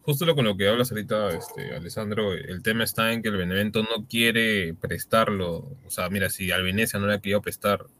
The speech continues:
yo creo que por un monto más o menos similar al que se estaba tratando de vender en un inicio, o sea, imagínate Brasil, que ahorita Brasil, a ver,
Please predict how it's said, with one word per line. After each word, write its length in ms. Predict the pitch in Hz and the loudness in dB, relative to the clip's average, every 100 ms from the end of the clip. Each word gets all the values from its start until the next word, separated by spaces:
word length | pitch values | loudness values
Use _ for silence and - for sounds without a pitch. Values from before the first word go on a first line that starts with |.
| _ - 92 | _ -16 -8
yo 140 | 87 | -4
creo 180 | 110 104 | 0 0
que 100 | 98 | 2
por 140 | 92 | 0
un 80 | 92 | 2
monto 280 | 104 107 101 | 4 4 2
más 180 | 101 107 | 0 0
o 20 | |
menos 220 | 107 107 | 0 0
similar 320 | - 87 92 | -2 0 4
al 140 | 101 101 | 4 2
que 80 | - | -6
se 100 | - | -4
estaba 260 | 92 98 | 2 2
tratando 280 | 98 90 98 | 2 0 2
de 120 | 101 | 2
vender 200 | 87 92 | 2 0
en 80 | 101 | 2
un 80 | 101 | 2
inicio, 420 | 98 101 - 92 | 2 0 0 -4
o 60 | 87 | -6
sea, 140 | - 73 - _ _ _ _ _ - - - - - | -12 -14 -16 _ _ _ _ _ -20 -20 -20 -16 0
imagínate 480 | 98 - 120 - | 2 6 6 10
Brasil, 380 | 117 92 117 117 | 8 8 4 4
que 260 | 117 107 87 | 6 6 6
ahorita 420 | 87 92 110 107 92 | 0 0 6 8 6
Brasil, 400 | 87 - 110 98 | 2 0 2 4
a 60 | |
ver, 180 | 90 82 | 2 0